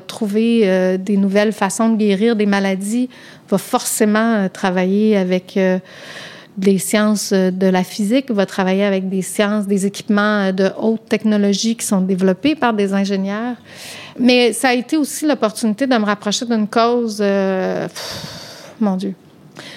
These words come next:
c'est quelque chose, travailler pour la jeunesse puis travailler pour le futur. Euh, j'ai connu des gens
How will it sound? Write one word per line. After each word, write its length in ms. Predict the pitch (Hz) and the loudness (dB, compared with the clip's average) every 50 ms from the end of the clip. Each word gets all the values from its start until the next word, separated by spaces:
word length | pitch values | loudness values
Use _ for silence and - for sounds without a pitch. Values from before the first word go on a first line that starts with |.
| - - - - - - | -20 -20 -20 -20 -18 -12
c'est 180 | - - 226 | -6 -2 -2
quelque 320 | 202 - 196 185 180 - 196 | 2 2 2 0 2 0 -2
chose, 380 | 190 - - 240 233 226 214 | 0 2 2 2 2 0 -2
travailler 420 | - - 214 208 196 202 202 208 220 | -4 -4 -2 0 0 2 2 0 0
pour 180 | 214 - 196 | -2 -2 0
la 160 | 208 196 190 190 | 0 2 2 2
jeunesse 460 | 190 190 185 185 190 208 220 208 - | 2 2 2 2 2 0 0 -2 -4
puis 120 | - - | -8 -8
travailler 340 | - - 202 190 190 185 208 | -4 -2 0 2 2 2 0
pour 180 | 202 - 214 208 | 0 0 2 2
le 80 | 196 | 2
futur. 640 | 180 - - - - - - 240 240 247 247 247 220 214 | 2 0 -6 -12 -8 -4 0 2 4 4 4 2 2 0
Euh, 240 | 208 196 190 185 180 - - - - - - - - - - - | 0 0 0 -2 -4 -6 -12 -18 -20 -20 -20 -20 -20 -20 -16 -8
j'ai 120 | - - 208 | -6 -4 0
connu 380 | - 220 208 208 214 233 240 | 2 2 2 2 2 2 2
des 320 | 214 202 202 196 190 190 185 | 2 2 2 2 2 2 2
gens 340 | 180 220 214 220 226 233 | 2 2 2 2 2 0